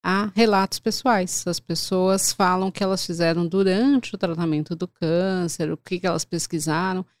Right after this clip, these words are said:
mas a gente tem muito pouca coisa baseada em ciência. Então, o livro Dieta do Equilíbrio, ele é totalmente baseado em estudos científicos, né? Tem uma comprovação científica.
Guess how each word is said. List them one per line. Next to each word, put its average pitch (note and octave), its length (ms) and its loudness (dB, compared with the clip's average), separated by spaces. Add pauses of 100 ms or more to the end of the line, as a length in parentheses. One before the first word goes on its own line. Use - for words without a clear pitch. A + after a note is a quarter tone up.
(100)
mas F3 240 2
a G3+ 40 4
gente G3 240 4
tem G#3 120 -2
muito G#3+ 220 -2
pouca A3 300 -2
coisa G#3 580 4
baseada F3+ 840 0
em G3 120 -2
ciência. D#3 580 0
Então, F#3 500 -4
o A3 200 0
livro G3+ 420 0
Dieta D3+ 400 -2
do - 380 -6
Equilíbrio, F3+ 640 2
ele F3 100 4
é F#3 60 0
totalmente C4+ 440 2
baseado A3 380 2
em A3 40 2
estudos G#3+ 340 -6
científicos, G3 680 -4
né? E3 140 -4
Tem F#3 100 -6
uma F3 120 -2
comprovação G3+ 840 -2
científica. - 640 -4